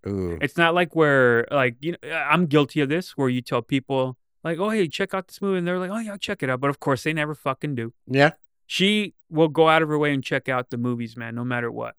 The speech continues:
Speaker 1: That's good.
Speaker 2: And because, uh, like, she always checks out the movies that I do it, I always check out the movies she recommends me.
Speaker 1: Mm-hmm.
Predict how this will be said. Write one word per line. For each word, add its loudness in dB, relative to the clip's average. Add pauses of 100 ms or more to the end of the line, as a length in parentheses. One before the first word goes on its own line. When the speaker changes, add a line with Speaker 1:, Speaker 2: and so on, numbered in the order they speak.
(100)
Speaker 1:
That's -12
good. 0 (320)
Speaker 2:
And 2
because, 0 (560)
uh, 0 (680)
like, -4
she 0
always 4
checks -2
out 0
the -2
movies -4 (420)
that 0 (380)
I 4
do 6
it, 2
I 4
always 2
check -2
out 0
the -4
movies -2
she -8
recommends -2
me. -4 (100)
Speaker 1:
Mm-hmm. -6